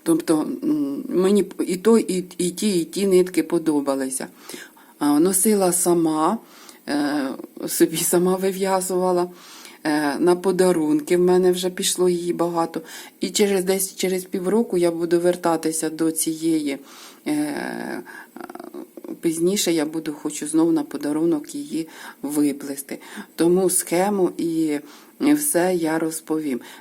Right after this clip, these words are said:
Взагалі я її в'язала по книжці, но потім знайшла в інтернеті, побачила цю схему. Але обв'язка вдавалася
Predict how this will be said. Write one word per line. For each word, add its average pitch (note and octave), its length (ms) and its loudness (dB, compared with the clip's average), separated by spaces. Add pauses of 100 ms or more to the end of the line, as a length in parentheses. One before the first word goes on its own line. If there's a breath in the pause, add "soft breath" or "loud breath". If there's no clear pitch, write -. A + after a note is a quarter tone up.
Взагалі D#3+ 800 0
я D#3+ 280 0
її D#3 340 -2 (260 loud breath)
в'язала D3+ 460 2
по D3+ 160 -6
книжці, F3 440 0
но D3+ 120 2
потім D#3 360 -2 (280 loud breath)
знайшла D3+ 680 2 (140)
в D#3+ 220 4
інтернеті, D#3+ 560 2
побачила D3+ 580 0
цю C#3+ 160 -6
схему. C#3 500 -4
Але D#3+ 300 4
обв'язка F3 500 2
вдавалася D#3 640 -4